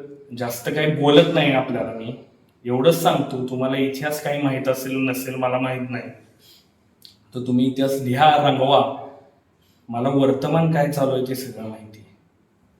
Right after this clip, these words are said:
एवढंच लक्षात ठेवा शिवाजीराव शिंदे. हा माझा तुम्हाला एक लहान वयानं असून सल्ला आहे, कारण आपल्या बोलण्यातनं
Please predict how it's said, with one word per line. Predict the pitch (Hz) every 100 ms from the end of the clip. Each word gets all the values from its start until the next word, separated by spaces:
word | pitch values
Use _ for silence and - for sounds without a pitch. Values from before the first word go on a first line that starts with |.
| _ _ _ _ _ _ _ _ _ _ _
एवढंच | 123 127 135 135
लक्षात | 127 - 123 -
ठेवा | 123 120
शिवाजीराव | 127 123 120 117 113
शिंदे. | - 113 110 123 107 - _ _ -
हा | 131
माझा | 131 123 123 123
तुम्हाला | 123 120 120 131 -
एक | 120 - - _ _ _ _ _ _ _ _ _ -
लहान | 110 123 165
वयानं | 156 147 147 143
असून | 143 - 139 156 - - - _ - -
सल्ला | - 135 139
आहे, | 160 123 120
कारण | 127 135 135
आपल्या | 131 147 151
बोलण्यातनं | 151 135 135 135 147 151 151 131